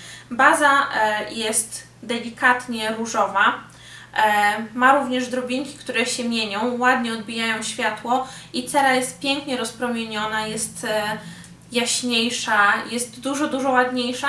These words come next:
i bardzo ładnie trzyma podkład. To muszę na pewno powiedzieć, więc jestem bardzo pozytywnie zaskoczona ogólnie, e, tym, tą bazą. E, i jest to baza, która tutaj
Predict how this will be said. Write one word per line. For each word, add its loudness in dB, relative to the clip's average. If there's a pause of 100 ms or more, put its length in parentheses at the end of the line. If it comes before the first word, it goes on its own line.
(140)
i -10
bardzo 4
ładnie 2
trzyma -2
podkład. -4
To 0
muszę -4
na -2
pewno -6
powiedzieć, -4 (480)
więc -2
jestem -2
bardzo 4
pozytywnie -2
zaskoczona -2
ogólnie, -8 (220)
e, 0 (420)
tym, -8 (720)
tą -2
bazą. 0 (640)
E, 2
i -2
jest 0
to -2
baza, 4
która -2
tutaj -6